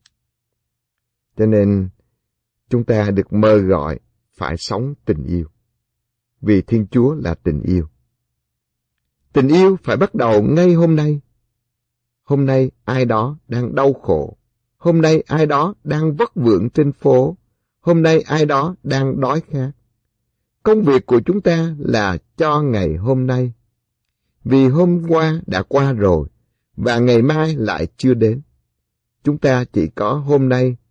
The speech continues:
để làm cho Đức Giêsu được biết đến và yêu mến, được phục vụ,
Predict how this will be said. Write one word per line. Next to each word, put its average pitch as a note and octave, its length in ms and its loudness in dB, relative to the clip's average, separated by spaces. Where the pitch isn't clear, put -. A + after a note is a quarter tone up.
để - 180 0
làm A#2+ 340 2
cho D3 80 0
Đức F#3+ 160 2
Giêsu E3+ 520 2
được A2 260 -2
biết D3 240 -4
đến D3+ 380 2
và G2 240 -2
yêu B2 200 2
mến, A2+ 340 2
được B2+ 280 -2
phục - 200 -2
vụ, G2+ 360 2